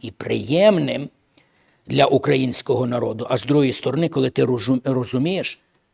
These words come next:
що людина, з якою ти зараз маєш спілкування, і Ісусу Христу не вірить, а навіть більше того, каже, що Ісус Христос ніякий не Бог, ніякий не Месія,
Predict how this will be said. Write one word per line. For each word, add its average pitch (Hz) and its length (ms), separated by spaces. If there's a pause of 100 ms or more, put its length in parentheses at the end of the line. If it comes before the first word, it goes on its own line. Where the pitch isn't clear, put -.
(640)
що - 240
людина, 143 400
з 110 80
якою 131 400
ти 131 120
зараз 120 360
маєш 127 320
спілкування, 135 720
і 123 180
Ісусу 127 400
Христу 117 420
не 104 180
вірить, 135 460 (960)
а 123 100
навіть 117 320
більше 143 340
того, 101 380 (480)
каже, 120 220
що - 180
Ісус 127 360
Христос - 460
ніякий 139 580
не 127 160
Бог, 151 420 (460)
ніякий 147 580
не 123 140
Месія, 160 580